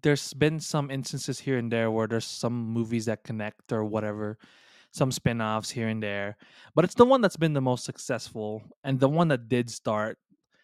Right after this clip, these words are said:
studios into looking at, like,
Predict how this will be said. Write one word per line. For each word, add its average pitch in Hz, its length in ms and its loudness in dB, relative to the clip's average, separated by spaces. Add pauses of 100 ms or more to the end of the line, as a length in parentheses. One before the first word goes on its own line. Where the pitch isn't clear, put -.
(760)
studios 127 680 4
into 117 460 -4
looking 120 420 -4
at, 110 140 -6
like, 104 340 -8